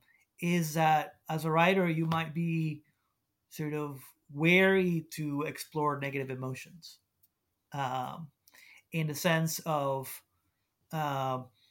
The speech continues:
you know, things that might be taboo to talk about, or things that people will think that it is, that is you, right?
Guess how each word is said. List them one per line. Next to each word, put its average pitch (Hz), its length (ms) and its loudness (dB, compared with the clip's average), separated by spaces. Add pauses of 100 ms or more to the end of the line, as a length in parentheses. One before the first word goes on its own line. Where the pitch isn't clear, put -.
(100)
you 165 180 -2
know, 135 160 -4
things 170 260 0
that 170 120 0
might 143 120 -4
be 156 100 -2
taboo 160 360 0
to 151 60 -4
talk 135 280 -6
about, - 300 -14
or 143 180 -10
things 165 260 -4
that 156 160 -2
people 151 200 -4
will 143 80 -4
think 151 220 -6
that 135 220 -6
it 143 160 -8
is, 139 300 -8 (380)
that 151 100 -6
is 139 140 -4
you, 151 380 0 (180)
right? 131 380 -6